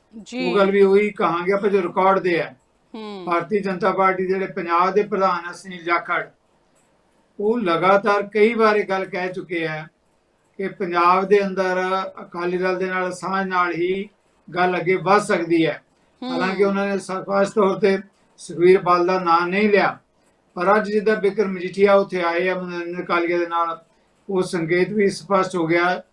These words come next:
Speaker 2: ਜੋ ਸੁਨੀਲ ਜਾਖੜ ਹੋਣਾ ਦਿੱਤਾ ਹੈ ਕਿ ਆਉਣ ਵਾਲੇ ਦਿਨਾਂ 'ਚ ਉਹ ਕਹਿੰਦੇ ਕਿ ਜੇ ਸਾਂਝੇ ਤੌਰ ਤੇ ਲੜਾਈ ਲੜਨੀ ਹੈ ਤਾਂ ਅਕਾਲੀ ਦਲ ਦੇ ਸਹਿਯੋਗ ਦੇ ਨਾਲ ਹੀ ਪੰਜਾਬ 'ਚ ਲੜੀ ਜਾ ਸਕਦੀ ਹੈ। ਦੇਖੋ,
Speaker 1: ਜੀ।
Speaker 2: ਭਾਜਪਾ ਲੱਖ ਦਾਅਵੇਦਾਰੀਆਂ ਕਰੇ, ਆਪਾਂ ਸਾਰੇ ਜਾਣਦੇ ਹਾਂ।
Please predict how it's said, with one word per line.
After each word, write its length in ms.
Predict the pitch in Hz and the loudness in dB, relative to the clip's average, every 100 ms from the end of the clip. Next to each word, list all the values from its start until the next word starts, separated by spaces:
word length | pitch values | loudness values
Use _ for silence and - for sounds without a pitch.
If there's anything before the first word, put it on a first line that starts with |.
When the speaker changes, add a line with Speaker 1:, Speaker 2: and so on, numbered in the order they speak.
| _ _ - | _ _ -2
Speaker 2:
ਜੋ 160 | 185 | 0
ਸੁਨੀਲ 340 | 185 175 180 180 | 0 2 4 4
ਜਾਖੜ 360 | 175 175 185 | 4 2 0
ਹੋਣਾ 200 | 180 185 | -2 -2
ਦਿੱਤਾ 280 | 170 160 185 | -4 -4 -2
ਹੈ 200 | 175 180 - _ _ _ | -4 -4 -12 _ _ _
ਕਿ 100 | - | -4
ਆਉਣ 160 | 180 185 | -2 4
ਵਾਲੇ 220 | 196 208 | 6 6
ਦਿਨਾਂ 320 | 180 185 190 190 | 4 0 -2 -2
'ਚ 100 | 190 | -4
ਉਹ 100 | 180 | -2
ਕਹਿੰਦੇ 280 | 196 190 | -2 -2
ਕਿ 120 | 196 190 | 0 0
ਜੇ 160 | 185 180 | 2 0
ਸਾਂਝੇ 340 | 180 202 208 | -2 2 4
ਤੌਰ 240 | 202 180 | 4 0
ਤੇ 100 | 185 | 0
ਲੜਾਈ 300 | 170 165 170 | -2 0 0
ਲੜਨੀ 360 | 170 165 165 175 | 0 0 -2 -4
ਹੈ 220 | 180 196 _ _ _ _ - | -6 -8 _ _ _ _ -8
ਤਾਂ 140 | 196 180 | -4 0
ਅਕਾਲੀ 300 | 196 175 180 | 2 2 2
ਦਲ 160 | 185 175 | 0 0
ਦੇ 140 | 190 | 0
ਸਹਿਯੋਗ 560 | 185 170 160 165 165 160 | -2 -2 -2 0 0 0
ਦੇ 100 | 180 | 0
ਨਾਲ 200 | 180 175 | 0 0
ਹੀ 60 | 175 | -2
ਪੰਜਾਬ 460 | 175 170 165 160 | -4 -2 0 -2
'ਚ 140 | 170 170 _ _ _ | -6 -14 _ _ _
ਲੜੀ 340 | 185 175 180 196 | 0 4 4 4
ਜਾ 260 | 190 185 | 6 6
ਸਕਦੀ 400 | 190 196 175 175 | 4 0 0 0
ਹੈ। 140 | 156 - _ _ _ _ - | 0 -4 _ _ _ _ -20
ਦੇਖੋ, 380 | 185 190 269 294 | -6 -4 2 2
Speaker 1:
ਜੀ। 80 | 269 | 4
Speaker 2:
ਭਾਜਪਾ 500 | 190 170 156 190 185 | 4 2 0 0 0
ਲੱਖ 280 | 180 190 190 | 0 -4 -2
ਦਾਅਵੇਦਾਰੀਆਂ 640 | 180 190 185 180 170 175 | -2 -2 -2 -4 -4 -6
ਕਰੇ, 180 | 175 160 | -6 -4
ਆਪਾਂ 240 | 175 185 | -4 -6
ਸਾਰੇ 240 | 156 165 175 | -4 -4 -4
ਜਾਣਦੇ 400 | 165 156 156 160 | -4 -6 -6 -8
ਹਾਂ। 120 | 156 | -8